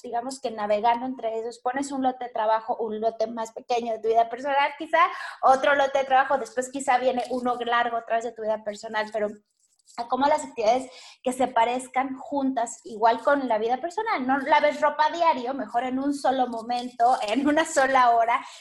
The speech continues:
y eso te va a ayudar a organizarte mejor. En Benefit Lab Academy, eh, tengo un curso de home office que pueden tomar y que creo que les va a servir bastante. Son veintiún días de acompañamiento. Creo que lo di casi que ocho meses gratis,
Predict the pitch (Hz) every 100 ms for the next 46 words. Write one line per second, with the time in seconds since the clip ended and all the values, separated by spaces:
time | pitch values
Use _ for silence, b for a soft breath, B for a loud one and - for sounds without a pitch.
0 | B 262 277 277 226 247 226 220 240 214
1 | 185 - 214 208 208 220 220 240 220 208
2 | - 240 233 - b b b b 262 262
3 | 277 277 285 311 370 262 269 294 294 -
4 | 269 269 285 302 320 262 _ - 226 214
5 | _ _ - 262 277 277 285 294 294 262
6 | 285 269 262 254 240 226 233 - 302 -
7 | 220 226 220 226 220 233 269 330 - 220
8 | 208 - 208 202 202 - - - - 233
9 | 247 214 220 233 214 220 220 214 - -
10 | 240 254 254 262 233 226 233 220 233 240
11 | 247 226 196 196 190 202 202 220 220 254
12 | 262 269 320 262 254 262 262 254 262 -
13 | 247 - 247 226 254 247 208 208 214 254
14 | 330